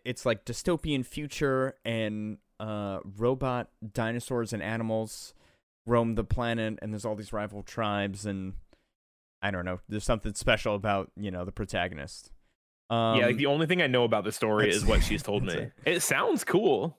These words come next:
Speaker 2: Like, it sounds like it's a, got a compelling story in it. You know, it's, it looks, it visually looks incredible. It looks fun.
Speaker 1: Yeah, that's
Speaker 2: The
Speaker 1: one
Speaker 2: story sounds good.
Speaker 1: That's one thing that's pretty consistent with all PlayStation exclusives. Their games look frickin' good.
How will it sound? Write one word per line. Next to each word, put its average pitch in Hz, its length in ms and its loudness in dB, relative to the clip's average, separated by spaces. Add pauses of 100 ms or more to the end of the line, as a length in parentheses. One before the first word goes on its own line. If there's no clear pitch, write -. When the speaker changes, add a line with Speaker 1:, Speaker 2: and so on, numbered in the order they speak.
Speaker 2:
Like, 131 160 4
it 131 120 0
sounds 156 260 0
like 170 100 0
it's 151 140 -2
a, 139 100 4
got 123 260 2
a 127 40 2
compelling 110 520 -2
story 101 400 0
in 92 120 -2
it. 87 180 -6
You 92 100 -6
know, 95 120 -2
it's, - 260 -12
it 110 180 0
looks, - 480 0
it 123 140 2 (100)
visually 127 460 2
looks 110 320 2
incredible. 90 580 -4 (640)
It 113 80 0
looks 131 280 2
fun. 95 480 -6
Speaker 1:
Yeah, 131 160 2
that's 147 140 -2
Speaker 2:
The 302 40 -4
Speaker 1:
one 269 80 0
Speaker 2:
story 151 220 2
sounds 107 320 -2
good. 90 280 -6
Speaker 1:
That's 170 160 -2
one 294 140 -2
thing 240 140 -6
that's 165 160 -4
pretty 151 160 -2
consistent 120 500 -6
with 110 100 -8
all 104 440 -2 (120)
PlayStation 107 840 -6
exclusives. 107 760 -8
Their - 120 -18
games - 340 -14
look - 180 -16
frickin' - 640 -18
good. 87 440 -18